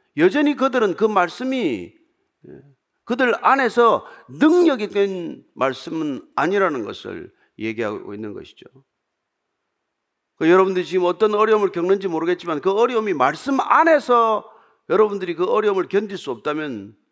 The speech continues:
어쩌면 여러분들은 진정한 그리스도인이 아닐지 모르죠. 사실은 뭐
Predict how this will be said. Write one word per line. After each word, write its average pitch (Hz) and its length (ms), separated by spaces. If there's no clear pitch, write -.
어쩌면 285 340
여러분들은 247 420
진정한 180 440
그리스도인이 180 480
아닐지 131 340
모르죠. 101 480
사실은 208 460
뭐 180 400